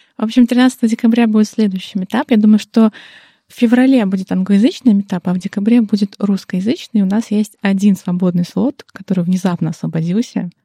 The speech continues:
Так что, если вы хотите выступить на русском языке, то пишите. Потом уже на русском языке не получится.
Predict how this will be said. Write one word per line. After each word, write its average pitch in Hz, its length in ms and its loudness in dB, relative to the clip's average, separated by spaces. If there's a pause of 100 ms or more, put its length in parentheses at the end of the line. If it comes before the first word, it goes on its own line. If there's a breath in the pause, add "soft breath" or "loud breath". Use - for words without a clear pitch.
(680)
Так 185 160 -8
что, - 180 -8
если 202 240 -2
вы 196 60 -2
хотите 202 360 -2
выступить 208 440 -4
на 190 100 -2
русском 196 340 -2
языке, 240 460 -4 (180)
то 202 200 -2
пишите. 185 600 -6 (880)
Потом 226 320 2
уже 214 160 4
на 196 100 2
русском 196 300 -2
языке 180 220 -4
не 170 100 -4
получится. 160 600 -10